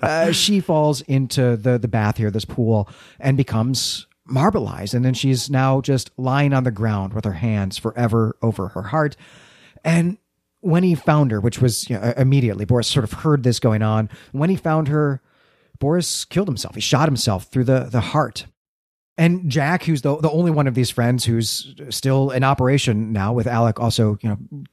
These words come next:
having taken ill. So Jack destroyed all the traces of the chemical and even the components and the notes so that no one could ever duplicate this process again. And then he hushed up the whole business here.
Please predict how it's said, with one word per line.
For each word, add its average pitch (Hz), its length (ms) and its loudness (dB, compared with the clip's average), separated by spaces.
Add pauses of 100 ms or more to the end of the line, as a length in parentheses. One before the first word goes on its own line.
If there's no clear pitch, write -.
(120)
having 110 240 2
taken 170 320 -2
ill. 160 300 2 (220)
So 165 120 2
Jack 185 260 0
destroyed 160 420 2
all 156 320 4
the 151 120 0
traces 120 440 0
of 107 280 -4
the 110 80 -6
chemical 165 520 0
and 123 80 -2
even 113 260 -2
the 107 100 -4
components 170 580 0
and 113 100 -2
the 113 60 -4
notes 156 420 0 (380)
so - 160 2
that 131 160 0
no 160 160 4
one 151 200 4
could 135 180 -2
ever 117 240 0
duplicate 120 540 0
this 110 120 -4
process 107 400 -2
again. 110 400 0
And 143 180 2
then 196 120 4
he 294 140 0
hushed - 300 -2
up 180 320 -2
the 147 100 2
whole 180 1000 2
business 135 480 2
here. 98 280 -4